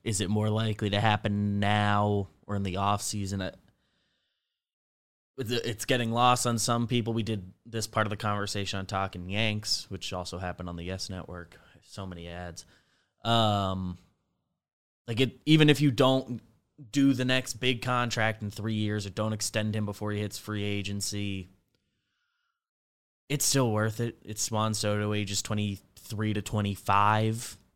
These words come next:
the cheapest he could possibly be the rest of his career. It's, you get three playoff run-, the difference between doing it now and then,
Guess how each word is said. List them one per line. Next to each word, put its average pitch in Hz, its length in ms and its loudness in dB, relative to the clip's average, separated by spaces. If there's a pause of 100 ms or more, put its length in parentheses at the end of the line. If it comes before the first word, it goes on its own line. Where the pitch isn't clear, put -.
(300)
the 98 80 -20
cheapest 110 460 0
he 107 100 -4
could 92 240 -6 (120)
possibly 107 640 4
be 107 440 -2 (640)
the 113 140 -8
rest 107 240 0
of 101 60 -6
his 101 180 -2
career. 101 560 -4 (640)
It's, - 520 -2 (300)
you 110 80 -8
get 101 140 -2
three 113 600 -4
playoff 110 520 0
run-, 127 160 -6
the 139 80 0
difference 147 220 4
between 131 140 -6
doing 131 180 2
it 120 120 -2
now 120 300 0
and 113 160 0
then, 110 320 -2